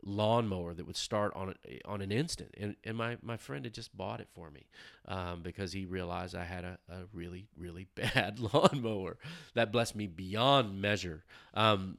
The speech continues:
one of, one of my elders at Jacob's Well in the past roped me into, uh, being a fan of soccer, uh, like we call the football in our house, uh, particularly English soccer, and he bought me one of those overpriced Adidas soccer kits.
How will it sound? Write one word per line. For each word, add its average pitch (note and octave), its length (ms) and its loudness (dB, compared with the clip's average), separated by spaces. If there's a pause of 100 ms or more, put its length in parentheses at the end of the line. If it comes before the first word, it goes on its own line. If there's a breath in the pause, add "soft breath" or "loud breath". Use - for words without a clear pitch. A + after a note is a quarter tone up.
(120)
one C#3+ 180 10
of, C#3 160 6
one C#3 100 8
of C#3 80 8
my B2+ 140 10
elders B2 320 10
at A#2 180 4
Jacob's A2+ 380 -2
Well G#2+ 180 -2
in A2+ 80 -4
the G2 80 -4
past G#2+ 400 -2
roped G#2+ 240 2
me G#2+ 160 2
into, G2+ 480 2 (240 loud breath)
uh, G#2 140 6
being A2+ 220 6
a G#2+ 40 8
fan A2+ 380 6
of G2 120 0
soccer, C3+ 600 0 (320 soft breath)
uh, E2+ 180 -6
like E2+ 220 -8
we F#2 80 -2
call F2 300 -2
the E2 120 -12
football G#2 600 -2
in G#2+ 100 0
our A2 160 2
house, A#2 400 -2 (280 loud breath)
uh, G2 120 -4
particularly D3+ 760 6
English C3+ 540 6
soccer, C#3 400 2
and G2+ 180 -4
he G2+ 80 -6
bought G#2 240 0
me G#2 80 -6
one G#2+ 140 0
of G2+ 80 -2
those G2+ 320 2
overpriced G#2 760 0
Adidas F#2+ 340 -2
soccer A2+ 440 0
kits. - 460 -4